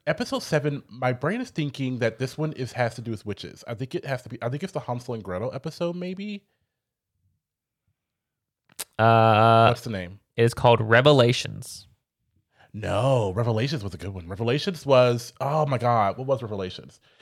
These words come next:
Speaker 1: It's where somebody learned something. <laughs>
Speaker 2: Is that not the definition of a revelation?
Speaker 1: Uh, it's, uh, I don't, I don't, oh, wait.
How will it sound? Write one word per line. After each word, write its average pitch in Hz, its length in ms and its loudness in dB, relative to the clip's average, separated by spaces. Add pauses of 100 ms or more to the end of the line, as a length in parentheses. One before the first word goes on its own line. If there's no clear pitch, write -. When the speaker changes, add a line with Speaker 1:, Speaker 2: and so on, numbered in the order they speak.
(240)
Speaker 1:
It's 156 200 -4
where 165 100 2
somebody 175 320 2
learned 147 360 2
something. 117 600 -6
<laughs> - 40 2 (2000)
Speaker 2:
Is 127 140 8
that 131 120 8
not 139 160 8
the 139 60 8
definition 135 680 6
of 127 80 2
a 135 80 10
revelation? 117 880 8
Speaker 1:
Uh, - 60 -20
it's, 170 320 -2
uh, 151 200 0
I 143 120 4
don't, 135 160 6
I 131 80 2
don't, 131 160 0 (400)
oh, 208 360 6
wait. 190 640 0